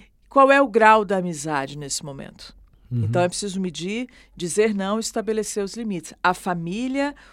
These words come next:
Speaker 1: os professores, coordenadores e principalmente os pedagogos terem, é, darem também esse poder pra criança da, da autodefesa.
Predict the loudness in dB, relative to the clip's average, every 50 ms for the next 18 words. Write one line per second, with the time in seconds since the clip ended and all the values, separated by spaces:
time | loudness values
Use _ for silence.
0 | _ _ -8 -8 -6 -6 -10 -8 -8 -8 -6 -4 0 2 2 2 2 0 -2 -6
1 | -6 -6 -6 -6 -8 -8 -8 -6 -6 -6 -6 -6 -10 -12 -14 _ -6 -6 -6 -6
2 | -6 -8 -8 -6 -6 -8 -8 -10 -14 -8 -8 -8 -4 -4 -6 -6 -4 -4 -4 -4
3 | -4 -8 -14 -16 -18 -20 -20 -20 -20 -20 -20 _ _ _ _ _ 4 6 6 6
4 | 4 4 2 2 0 0 -4 -8 _ _ 2 2 2 4 4 2 2 2 0 -2
5 | 0 4 6 8 8 8 6 4 2 -2 -2 -4 -4 -4 -4 -4 -2 -2 -2 -2
6 | _ -4 -8 -6 -2 -4 -4 -4 -6 -10 -14 -14 _ -12 -12 -12 -10 -10 -12 -14
7 | -14 -8 -8 -8 -8 _ _ -6 -4 -2 -2 -2 -6 -8 -10 -10 -10 -10 -12 -12
8 | -12 -16 -20